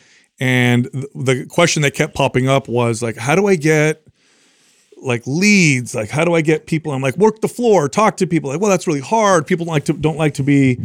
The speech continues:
interrupted, and it's really difficult." And I remember I was feeling, I was getting frustrated, and I got real cocky, and I said,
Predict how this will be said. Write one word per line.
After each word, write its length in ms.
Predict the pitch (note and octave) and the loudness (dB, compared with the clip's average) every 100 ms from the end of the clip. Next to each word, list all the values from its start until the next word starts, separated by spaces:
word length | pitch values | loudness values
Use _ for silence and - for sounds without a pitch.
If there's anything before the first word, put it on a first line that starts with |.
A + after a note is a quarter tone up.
| - - - _ | -14 -20 -20 _
interrupted, 840 | D3 C3+ G3 A3 - G3 E3+ C#3+ | -4 2 2 2 2 2 4 2
and 180 | C3 A#2 _ _ _ | 2 -4 _ _ _
it's 200 | F3+ - | -2 0
really 220 | D3 D#3 | 0 0
difficult." 560 | C3 A3+ F#3+ - E3+ D3 | 2 2 2 2 2 2
And 80 | D3 | 0
I 60 | D3+ | 0
remember 640 | D#3 F#3+ F3+ E3+ D#3 D#3+ | 0 0 2 4 4 0
I 100 | C#3+ | 0
was 160 | D3+ B2+ | 0 0
feeling, 520 | - F3 D3+ C#3 C3+ _ | 2 2 4 2 -4 _
I 60 | D3 | 0
was 100 | C3+ | 2
getting 160 | G3 | 0
frustrated, 720 | - C#3+ C3+ C3 A2+ A2+ A#2 _ | 2 0 2 0 0 0 -2 _
and 120 | B2+ | -2
I 60 | A#2+ | 0
got 200 | C3 A#2+ | 0 2
real 120 | B2 | 0
cocky, 440 | A#2 A#2+ A2+ - G#2+ | 2 -2 -2 -4 -6
and 140 | A2+ | -4
I 60 | A2 | -4
said, 380 | - A2+ A2 | -2 -2 -2